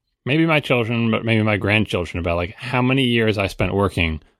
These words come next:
on a Mac with an Exchange server with this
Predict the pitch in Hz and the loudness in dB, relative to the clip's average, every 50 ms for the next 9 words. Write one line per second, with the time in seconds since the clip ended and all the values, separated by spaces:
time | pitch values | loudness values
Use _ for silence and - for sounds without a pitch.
0 | _ _ _ _ - 98 101 104 107 104 98 85 82 78 73 - - - - _ | _ _ _ _ -4 -2 0 2 2 2 2 0 0 -2 -2 -4 -8 -16 -20 _
1 | _ _ _ _ _ _ _ _ _ _ _ _ _ _ _ _ _ _ 107 104 | _ _ _ _ _ _ _ _ _ _ _ _ _ _ _ _ _ _ -4 0
2 | 104 92 92 90 87 - - - 90 90 87 - - - 123 107 104 104 92 - | 0 0 0 0 -2 -4 -2 -2 0 0 0 -2 -2 -2 0 0 0 0 -2 -2
3 | - - 78 73 76 76 69 71 - _ _ _ _ _ _ _ _ _ _ _ | -2 -2 -2 -2 -4 -6 -8 -10 -10 _ _ _ _ _ _ _ _ _ _ _
4 | _ - 113 104 90 - - 101 98 87 - - - | _ -4 -2 -2 -2 -2 0 0 0 0 -2 -6 -10